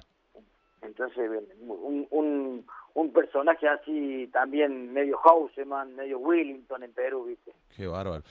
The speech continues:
Speaker 2: Bueno, pero jugaste
Speaker 1: Y bueno,
Speaker 2: también en
Speaker 1: entonces
Speaker 2: varios equipos
Speaker 1: sí.
Speaker 2: de, de Córdoba, ¿no? Las Palmas, Central de
Speaker 1: Las
Speaker 2: Río
Speaker 1: Palmas,
Speaker 2: Tercero.
Speaker 1: por eso sí jugué, jugué, obviamente. Las Palmas, que ahora fui a ver, Las Palmas está,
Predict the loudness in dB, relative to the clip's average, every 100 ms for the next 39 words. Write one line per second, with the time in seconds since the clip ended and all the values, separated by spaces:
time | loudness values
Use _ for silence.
0 | -18 -4 0 2 2 4 2 4 4 4
1 | 2 4 4 4 4 4 6 8 8 6
2 | 0 -2 -4 6 6 8 6 4 2 0
3 | 0 2 4 4 0 0 0 -2 0 0
4 | 2 4 4 6 10 10 10 6 0 0
5 | 2 4 2 0 -10 -8 0 0 0 -4
6 | _ -4 2 2 2 -2 -6 -6 -8 -12
7 | 4 4 4 -2 -2 2 2 2 -4 -6
8 | -2 0 0 -2 0 0 0 2 4 6
9 | 4 0